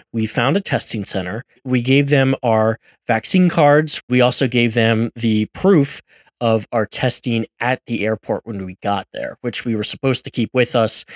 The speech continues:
And the vial had a barcode on it, and then a barcode went on a sheet that they had, and then you also had a version of the barcode.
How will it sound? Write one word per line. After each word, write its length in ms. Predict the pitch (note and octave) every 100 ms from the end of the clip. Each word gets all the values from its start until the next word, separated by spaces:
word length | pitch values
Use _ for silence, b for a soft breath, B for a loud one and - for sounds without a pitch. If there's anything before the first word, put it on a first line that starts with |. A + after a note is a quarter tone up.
| B B
And 140 | B2+ A#2+
the 80 |
vial 680 | A2+ A#2 B2 C3 C3 B2 A#2+
had 140 | - A2
a 40 |
barcode 580 | G2 D3 F3 E3+ D#3+ D#3+
on 140 | D#3
it, 200 | D#3 D3+ _
and 100 | B2
then 120 | A#2 A2
a 40 |
barcode 540 | G2+ B2 A#2+ C3+ A#2+
went 160 | A2 A#2
on 140 | A2+
a 80 | G2
sheet 340 | - - F3 -
that 160 | D3+
they 160 | D3+ C3
had, 340 | B2+ B2 A#2 A#2
and 120 | G#2+
then 160 | G#2
you 160 | G#2 C#3
also 380 | A#2+ A#2 - D3+
had 160 | C3+
a 60 | C3
version 260 | C3+ C3 C3+
of 80 |
the 60 | B2+
barcode. 560 | B2 B2+ - B2 A#2